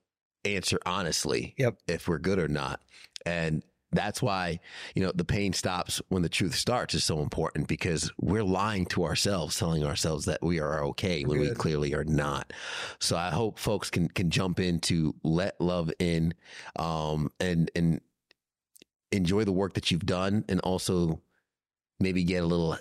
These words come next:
Speaker 1: inspiration themselves into revealing what they need to heal, 'cause you can't heal what you don't reveal.
Speaker 2: Amen.
Speaker 1: Jake Kaufman, this has been a,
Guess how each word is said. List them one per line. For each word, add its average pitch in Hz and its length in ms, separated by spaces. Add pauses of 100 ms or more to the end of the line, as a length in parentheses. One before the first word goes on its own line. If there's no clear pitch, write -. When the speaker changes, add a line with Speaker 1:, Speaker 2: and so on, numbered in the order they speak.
(100)
Speaker 1:
inspiration 87 540
themselves 78 580
into 80 300 (320)
revealing 73 840 (140)
what 85 140
they 80 100
need 76 200
to 80 80
heal, 78 240
'cause - 160
you 82 100
can't - 240
heal 85 360 (560)
what 95 200
you 85 100
don't 78 220
reveal. 73 520 (160)
Speaker 2:
Amen. 120 360 (140)
Speaker 1:
Jake 101 280
Kaufman, 98 500
this 87 140
has 90 120
been 90 340
a, 85 140